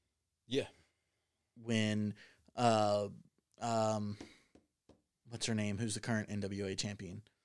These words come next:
Speaker 1: Uh, uh, Serena Deeb.
Speaker 2: Serena Deeb comes in. Shida destroys Serena Deeb.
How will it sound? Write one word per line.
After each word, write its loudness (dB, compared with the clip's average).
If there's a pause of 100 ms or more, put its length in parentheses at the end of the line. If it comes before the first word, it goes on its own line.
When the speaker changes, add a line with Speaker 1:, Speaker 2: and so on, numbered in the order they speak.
(380)
Speaker 1:
Uh, -10
uh, -8 (640)
Serena -4
Deeb. -6 (240)
Speaker 2:
Serena 2
Deeb 0
comes 0
in. -4 (2000)
Shida 4
destroys 0
Serena -2
Deeb. -10